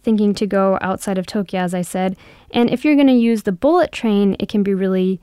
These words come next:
um, cost-effective as well. Um, usually the bullet train can cost around about a hundred dollars, but this obviously depends on your destination.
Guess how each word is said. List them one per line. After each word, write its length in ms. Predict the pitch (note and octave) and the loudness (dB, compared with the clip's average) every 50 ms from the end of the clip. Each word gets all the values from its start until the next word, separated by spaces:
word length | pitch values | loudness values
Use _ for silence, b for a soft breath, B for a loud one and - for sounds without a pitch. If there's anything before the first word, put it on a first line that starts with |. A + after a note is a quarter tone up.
| b b b b b b | b b b b b b
um, 200 | - F#3 F#3 F#3+ | -4 -2 -2 -2
cost-effective 680 | - - G3+ F#3 - - F3 - F3+ F3 - F#3+ F3 F3 | -4 -4 -6 -6 -6 -6 -8 -6 -6 -6 -6 -6 -6 -6
as 180 | E3+ D#3+ - | -8 -8 -8
well. 460 | F#3+ F#3 F#3 F3+ F3 E3+ E3+ F#3 - b b b b b b b b _ _ | -6 -2 -2 0 0 -2 -4 -6 -8 b b b b b b b b _ _
Um, 440 | - G#3+ G#3 G3+ G3+ G3 G3+ G#3 - - | 0 2 4 4 4 4 4 2 2 0
usually 400 | - C4+ E4+ F4+ F#4+ F#4+ F#4 F4 | 0 2 2 2 2 2 2 2
the 80 | D4 B3 | 2 0
bullet 380 | A3+ - B3+ C4 C4 - - | 2 2 4 4 4 2 0
train 520 | - - - B3+ A#3+ A#3 A#3 A3+ A3+ G#3+ - - | -4 -2 0 2 4 4 4 4 2 2 -2 -6
can 160 | - - A#3 | -4 -4 -2
cost 400 | A3 - - G#3 G#3 G3+ - - | -2 -2 -2 -2 -2 -2 -4 -4
around 540 | - G#3+ G3+ G3 G3 G3 G3 G3 G3 F#3+ - b b b b b b b b b b | -4 -2 0 0 2 2 2 0 0 -2 -6 b b b b b b b b b b
about 220 | - G3 G3+ G3 F#3+ | -4 0 0 0 0
a 20 | |
hundred 760 | E3+ - - - G#3 G#3 G3 G3+ G3 G3 G3 F#3+ F#3 G3 F#3+ - _ _ _ _ A3+ G3 | -2 -4 -4 -2 0 0 0 2 0 0 0 -2 -2 -6 -10 -14 _ _ _ _ -20 -8
dollars, 640 | - - F#3 F#3 G3 A3 C4 D4+ E4+ F#4 G4 - - - _ | -4 -2 0 0 2 2 2 2 2 0 -2 -4 -6 -8 _
but 200 | - G#3 - - _ _ _ | -2 -2 -2 -4 _ _ _
this 180 | - A3 - - | -6 -6 -4 0
obviously 480 | - G#3 G#3 G3 G3+ F#3+ - - G#3 G3 | 0 0 0 0 -2 -6 -2 -2 -2 -2
depends 420 | F#3 G3 - - G3+ F#3+ F3+ F3+ | -2 -4 -6 -4 -4 -4 -2 -2
on 160 | F#3 F3 F3 | 0 0 0
your 140 | F3 E3+ E3 | 0 -2 -2
destination. 720 | D#3+ E3 E3 - - F3 F3 E3+ F#3 - - D#4 E4 F#4+ | -4 -6 -8 -8 -6 -6 -4 -4 -4 -4 -2 0 0 0